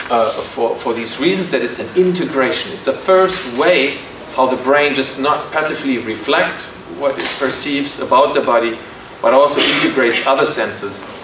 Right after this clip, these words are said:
about body representation. So one example here, so neurons that you, or brain regions like this green one here,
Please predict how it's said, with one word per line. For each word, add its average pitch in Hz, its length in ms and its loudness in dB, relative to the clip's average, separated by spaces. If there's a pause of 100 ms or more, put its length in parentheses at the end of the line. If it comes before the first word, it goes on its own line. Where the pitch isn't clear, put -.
(560)
about 101 240 0
body 107 200 2
representation. 98 680 -2
So - 120 0
one 165 180 4
example 143 420 2
here, 139 300 4 (320)
so - 200 -2
neurons 135 640 4
that 123 220 2
you, 117 160 2
or - 100 2
brain 143 380 4
regions 127 400 0 (280)
like 120 200 0
this 117 200 -6
green 160 300 0
one 117 200 0
here, 113 300 0